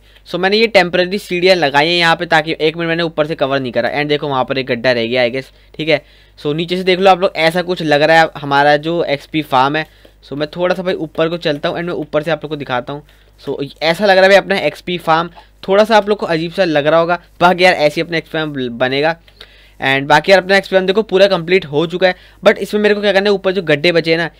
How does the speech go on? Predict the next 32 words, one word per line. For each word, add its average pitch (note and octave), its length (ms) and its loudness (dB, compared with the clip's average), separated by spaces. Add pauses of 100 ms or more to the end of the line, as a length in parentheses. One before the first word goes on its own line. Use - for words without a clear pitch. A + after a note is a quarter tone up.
(140)
मेरे F3 120 -4
को G3 80 -2
उन F#3 220 -6
गड्ढों D3+ 300 0
को D#3+ 80 -10
भाई E3 180 2
भरना C3+ 320 -4
है। C#3+ 680 -2
And C#3+ 160 -6
यहाँ D3 200 0
से E3+ 100 -4
भाई E3+ 120 0
मेरे E3+ 140 0
को E3+ 100 -2
एक E3 120 -2
गेट D3 260 2
वगैरह D3 340 4
लगाना B2+ 380 0
है। D3 140 2
And C#3+ 80 -2
एक C#3 120 -4
मिनट C#3 140 -6
को D3+ 140 -6
काफ़ी B2 240 -2
ज़्यादा C#3 160 -4
अंधेरा B2 300 -4
हो B2 60 -2
रहा A#2+ 100 -2
है B2 60 -4
यहाँ A2+ 220 -10
पे। C3 140 -8 (460)
So C#3 120 -4